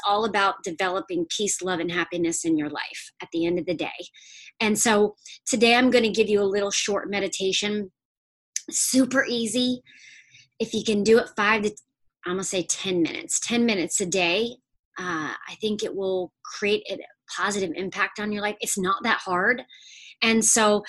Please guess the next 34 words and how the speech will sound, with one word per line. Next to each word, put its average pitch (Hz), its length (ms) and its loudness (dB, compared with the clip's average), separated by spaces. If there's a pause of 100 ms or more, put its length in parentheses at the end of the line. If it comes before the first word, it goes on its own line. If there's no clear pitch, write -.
(240)
let's 262 240 4
talk 339 300 2
about 262 260 2
some 220 240 2
of 196 80 0
the 180 180 -2
benefits 185 640 -2
to 160 120 -2
it. - 180 -8
So 190 320 2 (340)
this 247 260 6
information 208 600 2
comes 180 300 -4
from 175 260 -4 (140)
Greg 165 340 -2
Braden, 151 400 -2 (580)
and, 180 460 2 (240)
um, 165 480 0
it's 214 400 -4 (220)
very 214 320 4
interesting 202 720 -2
to 180 100 -2
know 175 380 0 (100)
how 202 320 2
special - 1120 2 (540)
and 185 340 2
important 185 580 -2
the 165 60 -6
heart 202 380 2
is, - 380 -8
and 190 160 -2
that 185 200 4
it 214 200 -2
has 180 520 2